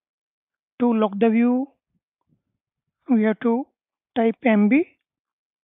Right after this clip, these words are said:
enter, then type lock, type on,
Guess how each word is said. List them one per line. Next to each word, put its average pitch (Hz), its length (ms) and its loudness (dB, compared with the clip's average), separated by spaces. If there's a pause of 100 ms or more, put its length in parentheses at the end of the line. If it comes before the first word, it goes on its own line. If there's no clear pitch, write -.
(540)
enter, 233 500 0 (1160)
then 208 440 0
type 208 320 0 (1500)
lock, 220 540 0 (2000)
type 214 320 -2 (1080)
on, 254 380 4